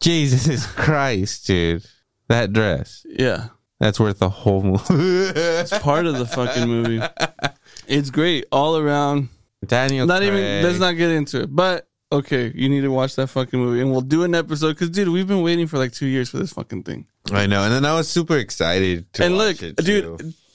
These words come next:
Speaker 2: weren't we talking about it? I was saying, like, I wasn't too thrilled to go watch it. And I'm watching it and engaged, full in, not even lit or anything.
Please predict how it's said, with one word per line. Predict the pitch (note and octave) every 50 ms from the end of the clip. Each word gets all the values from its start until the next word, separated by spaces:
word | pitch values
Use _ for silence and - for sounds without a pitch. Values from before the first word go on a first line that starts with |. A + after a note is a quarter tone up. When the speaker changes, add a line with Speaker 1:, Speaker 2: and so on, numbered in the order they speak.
| _ _ -
Speaker 2:
weren't | D3 D#3 E3 F#3 F#3
we | F#3
talking | F3+ - E3+ E3+ E3 F3
about | F3 E3 E3+ E3 E3+
it? | F3 F3 - - -
I | - - - D3
was | D#3 E3 D#3
saying, | - E3 D#3+ D#3
like, | D3+ D3 C3+ - _ _ _ _ _ _ _
I | - C#3+ D#3 E3 E3+
wasn't | E3 E3 E3 D#3+ E3 D#3+ D3+ C#3 C3+
too | - F3 D#3+
thrilled | D3+ - D3+ E3+ G3+ G#3 F3 -
to | - C#3+
go | C3+ B2+ A#2
watch | A2+ F#2+ F2+ - - -
it. | -
And | B2 C3+ C3+
I'm | C3+ C3+
watching | C#3 D#3 F3 F3 - - D#3
it | D3+ D3 B2
and | F#2 A2 A#2 A#2 G#2+ - _ _ _ _ _ -
engaged, | C3+ C#3 C3+ B2 C3 C3 B2+ B2 B2 B2+ B2 A#2 - - _ _ - D3
full | - - - D3 C#3 C3+
in, | C3 B2+ B2 B2 A#2 A2 A2+ C3 - _ _ _
not | - C#3 C#3+ C#3 C#3+ D3
even | C#3+ C3+ C#3 C3+ C3
lit | C3 B2+ B2 F#2
or | A2+ A#2+
anything. | B2 B2 A#2 A2+ A#2 - - - - F3+